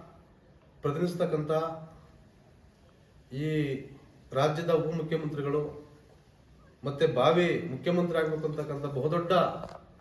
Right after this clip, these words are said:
ಕನಸನ್ನು ಇಟ್ಕೊಂಡಿರ್ತಕ್ಕಂಥ ಈ ಕ್ಷೇತ್ರ, ಈ ಕ್ಷೇತ್ರದಲ್ಲಿ ನಮ್ಮ, ಈಗಾಗಲೇ ನಮ್ಮ ನಾಯಕರು ಮಾತನಾಡಿದಂಗೆ ನೂರಾರು ಜ್ವಾಲಂತ ಸಮಸ್ಯೆಗಳ ಮೂಟೆಯನ್ನ ಹೊತ್ಕೊಂಡಿರ್ತಕ್ಕಂಥ ಕ್ಷೇತ್ರ ಆಗಿದೆ. ವಿಶೇಷವಾಗಿ ಇವತ್ತು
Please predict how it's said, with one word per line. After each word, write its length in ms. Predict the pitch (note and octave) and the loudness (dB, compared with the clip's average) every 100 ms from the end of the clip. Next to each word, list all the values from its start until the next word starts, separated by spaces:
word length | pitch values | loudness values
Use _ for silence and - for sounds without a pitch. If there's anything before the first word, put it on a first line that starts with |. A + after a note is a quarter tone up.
| - - - - | -20 -20 -20 -6
ಕನಸನ್ನು 320 | C#3 E3 F#3 | -2 0 0
ಇಟ್ಕೊಂಡಿರ್ತಕ್ಕಂಥ 680 | F3 F3+ F3 D#3+ E3 D#3 D3 | -2 0 -2 0 0 0 0
ಈ 140 | D#3 D3+ | 0 -2
ಕ್ಷೇತ್ರ, 360 | - D3 D3 G#2 - - - - - - - - - - - - - | -2 -2 0 -4 -4 -8 -10 -18 -20 -20 -20 -20 -20 -20 -20 -12 -2
ಈ 80 | F3 | -2
ಕ್ಷೇತ್ರದಲ್ಲಿ 540 | - G3 G#3 G3+ G3 | 4 4 6 6 6
ನಮ್ಮ, 260 | F#3 F3+ F3 | 4 4 4
ಈಗಾಗಲೇ 360 | F#3 F#3 F3+ | 4 4 4
ನಮ್ಮ 160 | F3 D#3 | 2 0
ನಾಯಕರು 360 | D3 F3 F3+ F3 | 2 2 0 0
ಮಾತನಾಡಿದಂಗೆ 640 | D#3 E3 D#3 D#3+ F#3 B2+ G2+ - - - - - - - - | 0 0 -2 0 0 0 -2 -8 -18 -20 -20 -20 -20 -18 -4
ನೂರಾರು 520 | C3 F#3 G3 G#3 G#3 | 4 8 10 10 8
ಜ್ವಾಲಂತ 380 | D#3+ E3+ F#3+ F#3+ F3 | 6 6 4 2 -2
ಸಮಸ್ಯೆಗಳ 440 | E3+ D#3+ D#3+ E3 | -2 -2 0 2
ಮೂಟೆಯನ್ನ 580 | F3 D3+ E3 E3+ E3 D#3+ C#3+ - - - - - - - - - - | 2 0 -2 -2 0 0 0 -2 -8 -16 -20 -20 -20 -20 -20 -12 -4
ಹೊತ್ಕೊಂಡಿರ್ತಕ್ಕಂಥ 720 | C3+ - F3+ E3+ D#3+ C3+ C#3+ | -2 0 0 0 -2 -2 -4
ಕ್ಷೇತ್ರ 360 | F3+ D3+ D3+ C3 | -4 -2 -2 -2
ಆಗಿದೆ. 320 | A2+ G2+ F#2 F2+ - - - - - - - - - - | -4 -6 -10 -14 -20 -20 -20 -20 -20 -20 -20 -20 -20 -6
ವಿಶೇಷವಾಗಿ 580 | C#3+ D3 B3 A#3 A3+ G#3+ | 0 10 12 12 6 6
ಇವತ್ತು 340 | G#3+ G#3 A3+ | 4 4 6